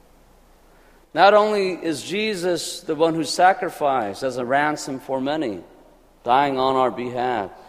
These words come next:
he's also at the same time the high priest. He mediates. So Jesus is both the priest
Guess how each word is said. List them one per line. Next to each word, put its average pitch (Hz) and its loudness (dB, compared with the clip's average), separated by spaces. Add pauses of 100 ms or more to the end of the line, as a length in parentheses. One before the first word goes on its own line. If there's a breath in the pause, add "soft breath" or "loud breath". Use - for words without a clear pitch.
(320 loud breath)
he's 165 -2
also 170 8
at 139 0
the 147 -8
same 151 -2
time 143 0
the 120 4
high 143 4
priest. 147 -8
He 139 -6
mediates. 131 -6 (540 soft breath)
So 107 -2
Jesus 123 -6
is 117 -6
both 135 6 (260 loud breath)
the 214 -6
priest - 4